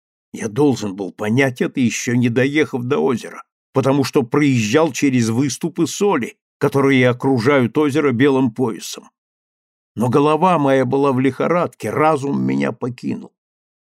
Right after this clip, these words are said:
Не было смысла оставаться на месте. Я снова забрался в седло и медленно поехал вдоль берега по полям сверкающей белой соли. Тут и там копыта лошади задевали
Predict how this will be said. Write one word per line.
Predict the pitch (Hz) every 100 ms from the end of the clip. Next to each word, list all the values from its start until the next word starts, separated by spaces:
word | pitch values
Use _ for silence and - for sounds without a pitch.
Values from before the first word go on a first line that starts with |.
| _ _ _ _ _ _ _ _ _
Не | 107 156
было | 123 110
смысла | - 117 127 110 95
оставаться | 98 - 113 107 - 110
на | 101
месте. | 98 80 - - - _ _ _ _ _ _
Я | - 156
снова | - 165 147 120
забрался | 123 117 127 117 -
в | 110
седло | - 120 127 165 123 _ _ _ _ _
и | 135
медленно | 151 165 147 160 165 147
поехал | 127 131 143 - 131
вдоль | 110 107 110
берега | 120 160 160 143
по | 120 120
полям | 113 117 127 127
сверкающей | - 123 117 - 127 123 117 - - 120
белой | 90 107 101 101
соли. | 92 - 85 65 - _ _ _ _ _ _ _ _ _
Тут | 156 143 151
и |
там | 117 156 151
копыта | 120 131 143 139
лошади | 131 147 143 139 127
задевали | 123 104 117 117 139 135 135 120